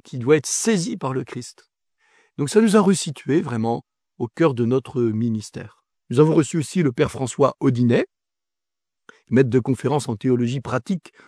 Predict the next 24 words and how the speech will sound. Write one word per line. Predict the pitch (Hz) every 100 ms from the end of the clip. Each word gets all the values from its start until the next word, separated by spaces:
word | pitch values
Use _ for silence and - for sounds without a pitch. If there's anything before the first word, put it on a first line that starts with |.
| _
aux | 127
facultés | 147 127 120 -
Loyola, | 139 117 107 107 - 294 _ _ _ _ _ -
et | 117
notamment | 120 143 170 196 - _ _ _ _ _ -
à |
la | 113
suite | 117 - 175
de | 120
son | 123 135
très | 123 - 202
beau | 135
livre | 110 185
qui | 156
s'appelle « | 127 147 107
Maintenant | 123 143 143 120 151
le | 135
Royaume », | 117 110 120 113 104 107 _ _ _ _ _ _ _ _ _ _
sur | - - - 123
la | 110 95 95 -
parole | 120 95 170 156
des | 113
plus | 113 175
pauvres | 143 170 101 -